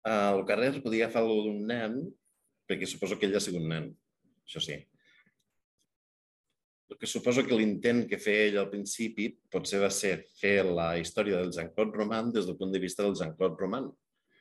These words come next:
llavors, fer la història des del punt de vista del Jean-Claude Roman implicava adoptar el punt de vista del Jean-Claude Roman,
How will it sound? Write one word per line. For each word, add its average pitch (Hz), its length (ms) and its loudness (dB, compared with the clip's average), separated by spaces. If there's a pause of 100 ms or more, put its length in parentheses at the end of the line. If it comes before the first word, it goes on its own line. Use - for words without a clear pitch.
(420)
llavors, 98 520 -4
fer 120 120 2
la 117 160 4
història 110 300 2
des 85 100 -2
del - 100 -12
punt 98 140 -4
de 101 80 2
vista 101 200 -4
del 82 100 -4
Jean-Claude 101 400 0
Roman 110 340 0
implicava 95 400 2
adoptar 95 320 2
el 92 80 -4
punt 98 160 -2
de 95 80 2
vista 98 240 -2
del 80 80 -2
Jean-Claude 82 400 -4
Roman, 104 440 -4